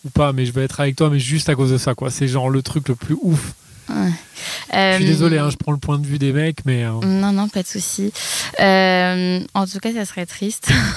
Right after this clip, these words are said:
Speaker 2: <laughs> qu'ils veulent,
Speaker 1: Pour-, pourquoi ?
Speaker 2: qu'ils veulent se marier avec moi parce que je suis fontaine.
Speaker 1: Non, mais
Speaker 2: Euh,
Speaker 1: pour lesquels ça a été
Speaker 2: non,
Speaker 1: tellement
Speaker 2: mais
Speaker 1: incroyable qu'ils se sont dit, genre,
Speaker 2: Oui. «
Speaker 1: J'ai jamais vécu ça,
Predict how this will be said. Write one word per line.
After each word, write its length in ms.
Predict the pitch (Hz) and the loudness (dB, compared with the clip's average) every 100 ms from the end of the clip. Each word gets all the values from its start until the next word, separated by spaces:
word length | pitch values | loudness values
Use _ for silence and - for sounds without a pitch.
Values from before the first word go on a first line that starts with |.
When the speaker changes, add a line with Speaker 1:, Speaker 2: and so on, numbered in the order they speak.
| 180 | -2
Speaker 2:
<laughs> 380 | 220 - 254 - | 0 0 -2 -2
qu'ils 240 | - 240 - - | -10 -8 -8 -10
veulent, 120 | - - - | -6 -6 -2
Speaker 1:
Pour-, 140 | - 330 302 | 0 0 0
pourquoi ? 320 | - 311 147 | 0 0 0
Speaker 2:
qu'ils 220 | 214 - | 2 0
veulent 180 | 165 - | 0 -2
se 140 | - 214 | 0 0
marier 320 | 202 196 196 - | 2 2 0 -2
avec 240 | 190 - | -6 -2
moi 100 | 214 | -2
parce 160 | 202 196 | -2 -4
que 120 | 214 | -4
je 60 | 202 | -4
suis 80 | - | -4
fontaine. 360 | 196 190 202 | -6 -2 0
Speaker 1:
Non, 60 | 220 320 339 311 311 254 - | 0 -2 -4 -6 -4 -4 2
mais 380 | 208 208 156 151 | 2 4 2 2
Speaker 2:
Euh, 20 | |
Speaker 1:
pour 160 | 156 165 | 2 2
lesquels 320 | 160 180 156 | 2 0 -2
ça 100 | 151 | -2
a 20 | |
été 140 | 139 196 | -2 -2
Speaker 2:
non, 120 | 190 | 0
Speaker 1:
tellement 340 | 202 180 170 | 0 2 2
Speaker 2:
mais 60 | 160 | 0
Speaker 1:
incroyable 520 | 160 - 151 156 147 | 0 -2 -2 -2 -4
qu'ils 140 | - 131 | -6 -8
se 100 | - | -4
sont 120 | 139 | -2
dit, 220 | 143 147 | 2 2
genre, 120 | 139 - | 4 2
Speaker 2:
Oui. « 100 | 208 | 2
Speaker 1:
J'ai 80 | 208 | 2
jamais 280 | 143 147 147 | 2 2 2
vécu 300 | 139 - 143 | 0 -2 -6
ça, 380 | - 139 139 | -4 -2 0